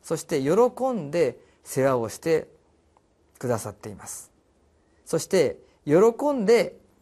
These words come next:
私が実を結ぶのを待っておられる。そのことを教えられるわけですね。そのなかなか期待に応えることができなかったので、またその裁きも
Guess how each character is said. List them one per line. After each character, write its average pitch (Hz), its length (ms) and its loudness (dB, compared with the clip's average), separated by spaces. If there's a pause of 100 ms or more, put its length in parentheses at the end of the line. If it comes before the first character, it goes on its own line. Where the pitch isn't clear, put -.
(420)
私 202 480 -2
が 233 280 0 (240)
実 143 220 -8
を 143 120 -4
結 135 280 -8
ぶ 123 140 -10
の 107 140 -8
を 123 260 -6 (180)
待 135 180 -8
っ - 160 -20
て 160 280 -4 (220)
お 123 100 -8
ら 113 120 -8
れ 107 80 -14
る。 - 60 -18 (640)
そ - 160 -12
の 156 80 -8
こ 165 140 -8
と 131 160 -6
を 95 260 -14
教 - 140 -16
え - 20 -16
ら 98 80 -14
れ 101 80 -16
る 104 180 -20 (380)
わ - 60 -20
け - 100 -20
で 98 80 -20
す - 80 -18
ね。 170 220 -14 (500)
そ - 160 -2
の 202 140 2
な 185 80 2
か 196 100 0
な 202 100 2
か 185 120 -2
期 - 120 -10
待 214 260 4
に 214 360 -2 (180)
応 165 160 -4 (100)
え 208 120 6
る 180 80 0
こ 151 120 -6
と 160 80 -2
が 139 100 2
で 143 180 -2
き 233 80 -4
な 233 140 0
か 131 100 -8
っ - 100 -10
た 107 120 -16
の 101 100 -20
で、 - 80 -20 (460)
ま 123 120 -8
た 117 140 -6
そ 127 120 -10
の 117 80 -8
裁 190 320 -2
き 120 120 -12
も 117 240 -10